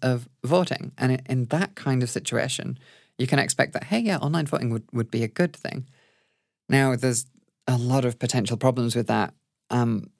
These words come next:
setting up these systems at scale is difficult, but even just where these systems have come from an emergency, where they weren't planned for, um, setting the systems up in, in so little time, uh, not having the time to prepare and deal with the challenges is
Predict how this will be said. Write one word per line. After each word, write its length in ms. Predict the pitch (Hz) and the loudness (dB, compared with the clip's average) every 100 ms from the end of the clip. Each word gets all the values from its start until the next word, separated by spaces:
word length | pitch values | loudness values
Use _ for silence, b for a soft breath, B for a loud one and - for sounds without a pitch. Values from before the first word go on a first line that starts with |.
| - | -2
setting 300 | - 156 156 | 2 2 2
up 100 | 147 | 0
these 160 | 139 123 | 0 0
systems 320 | 127 131 120 | 0 0 -2
at 100 | - | -2
scale 340 | - 139 135 | 2 2 4
is 140 | 113 - | 2 0
difficult, 440 | 117 110 117 - | -2 -2 -2 -2
but 140 | 127 131 | 0 0
even 240 | 131 123 | 0 0
just 280 | 120 - - b b b b _ | 0 -2 -6 b b b b _
where 160 | 135 139 | 2 4
these 220 | 143 139 | 2 2
systems 360 | 139 131 123 117 | 0 0 0 0
have 120 | - | 0
come 200 | 120 113 | 0 0
from 380 | - 110 104 101 | 0 0 0 0
an 100 | 117 | 0
emergency, 540 | 113 117 113 107 - 71 | 2 2 0 -2 -2 -4
where 80 | |
they 160 | 104 113 | -4 -4
weren't 380 | 113 123 123 - | 0 0 0 -2
planned 420 | - 120 117 113 | -2 0 0 -2
for, 360 | - - - - b b b b - | -4 -4 -6 -8 b b b b 0
um, 220 | 117 110 | 0 2
setting 320 | 123 - 151 | 2 2 2
the 60 | 131 | 2
systems 420 | 127 120 120 113 | 0 0 0 2
up 180 | 120 117 | 2 0
in, 160 | 107 - | -4 -2
in 140 | 117 | 2
so 220 | - 156 | 4 4
little 220 | 147 - | 0 0
time, 440 | 120 110 101 - 117 _ _ _ _ | -2 -2 -4 -6 -10 _ _ _ _
uh, 120 | 117 - | -4 0
not 220 | 131 120 | 2 2
having 180 | 135 117 | 0 -2
the 60 | |
time 180 | 113 113 | 0 -2
to 80 | 120 | -2
prepare 420 | 117 - 120 117 | -6 0 2 2
and 100 | 110 | 2
deal 160 | 120 113 | 0 0
with 120 | 110 | -2
the 60 | 113 | -4
challenges 480 | 113 110 104 - | -4 -4 -4 -4
is 140 | - | -4